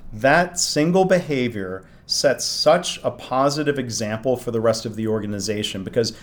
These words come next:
if you're not doing that, if you are punishing people for human error, and guess what? We're all human. That punishment response will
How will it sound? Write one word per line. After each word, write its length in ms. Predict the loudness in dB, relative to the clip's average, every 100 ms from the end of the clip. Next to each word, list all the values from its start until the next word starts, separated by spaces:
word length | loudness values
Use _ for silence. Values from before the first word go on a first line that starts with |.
| -20 -20 -20 -20 -10 -4
if 160 | 0
you're 140 | 2 4
not 340 | 4 2 -2
doing 340 | -2 0 0 0
that, 320 | 0 -2 -2
if 200 | -4 -4
you 300 | -2 0 0
are 420 | 0 2 4 2 -4 -20 -20 -12
punishing 760 | 0 2 4 2 0 0 -4 -8 -18 -20 -20 _
people 500 | -2 0 6 8 8
for 520 | 6 6 6 6 4 -4 -20 -20 -20
human 280 | -6 -2 2
error, 440 | 4 6 4 0 -4
and 140 | 0
guess 260 | 2 2 6
what? 360 | 4 4 0
We're 140 | 0 4
all 140 | 4
human. 540 | 2 -2 -2 -2 -8 -14 -20 -20 2
That 300 | 4 4 -2
punishment 640 | -4 0 2 2 0 -2 -2
response 880 | -2 0 0 0 -4 -8 -10 -10 -16 -20 -20 -20 0
will 380 | 6 6 4